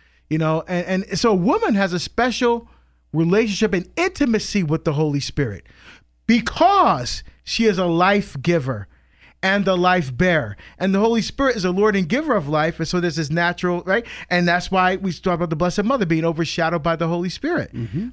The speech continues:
Speaker 1: The Lord and giver of life connects with the one who bears life. And there's an intimacy there.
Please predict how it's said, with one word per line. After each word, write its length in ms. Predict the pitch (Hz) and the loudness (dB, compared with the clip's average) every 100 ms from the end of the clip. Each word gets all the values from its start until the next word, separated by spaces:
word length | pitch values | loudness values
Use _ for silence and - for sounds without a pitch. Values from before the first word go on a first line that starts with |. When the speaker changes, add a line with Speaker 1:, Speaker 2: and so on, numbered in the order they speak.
| - | -2
Speaker 1:
The 140 | 165 | 0
Lord 280 | 165 196 220 | 4 4 4
and 100 | 208 | 2
giver 220 | 196 180 | 0 0
of 140 | 185 143 | 0 0
life 400 | 160 180 214 - _ - | 0 2 0 -6 _ -4
connects 420 | 185 180 214 - | 0 2 0 0
with 140 | 190 185 | -4 -2
the 80 | 165 | -2
one 440 | 180 220 180 175 - - | 2 2 2 -2 -8 -2
who 160 | 220 165 | 0 0
bears 480 | 185 254 311 196 | 2 2 2 0
life. 540 | 160 151 110 - - - _ _ _ _ _ _ | -2 -2 -4 -10 -16 -20 _ _ _ _ _ _
And 100 | 165 | -2
there's 140 | 180 170 | 0 0
an 60 | 233 | -2
intimacy 480 | 240 233 196 - | -2 0 0 -2
there. 300 | 156 135 101 | -2 -2 -6